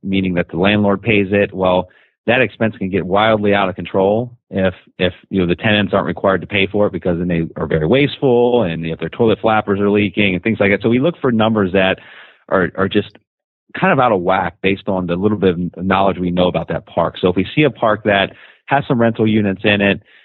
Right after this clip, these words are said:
you know, maybe it, uh, maybe the, the water is actually paid, paid for by the landlord, then we know that it should probably be running, just again, using quick and dirty rules and thumbs, it should probably be running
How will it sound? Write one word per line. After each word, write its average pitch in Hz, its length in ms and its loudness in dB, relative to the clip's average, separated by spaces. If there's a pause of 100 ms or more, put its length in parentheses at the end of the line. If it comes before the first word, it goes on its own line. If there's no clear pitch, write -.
(220)
you 110 100 0
know, 90 140 2
maybe 110 340 2
it, 87 180 -4
uh, 69 440 -2
maybe 107 240 2
the, 95 160 2
the 85 160 0
water 98 240 2
is 95 80 0
actually 92 220 -2
paid, 95 200 -2 (320)
paid 98 180 -2
for 92 120 -2
by 82 140 0
the 82 100 -2
landlord, 90 520 -2
then 101 100 0
we 110 100 2
know 156 220 2
that 110 300 0 (580)
it 131 140 -4
should 139 140 -4
probably 190 360 0
be 131 140 2
running, 98 580 0 (160)
just 139 240 0
again, 87 260 -2
using 92 300 0
quick - 240 -2
and 127 100 0
dirty 110 220 2
rules 101 220 2
and 87 120 -4
thumbs, 87 280 0
it 85 120 -4
should 107 120 -6
probably 143 360 0
be 117 160 0
running 101 420 0